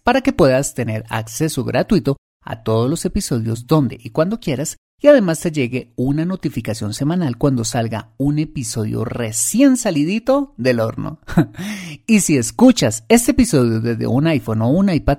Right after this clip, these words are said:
para mí sería súper valioso si me dejas tu opinión acerca del programa.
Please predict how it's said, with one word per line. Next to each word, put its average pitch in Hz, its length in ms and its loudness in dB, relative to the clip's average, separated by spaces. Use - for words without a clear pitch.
para 269 200 6
mí 226 120 6
sería 131 340 0
súper 226 340 4
valioso 175 400 0
si 151 160 -2
me 117 100 0
dejas 107 400 -6
tu 208 80 2
opinión 214 560 2
acerca 220 720 2
del 120 200 0
programa. - 480 -10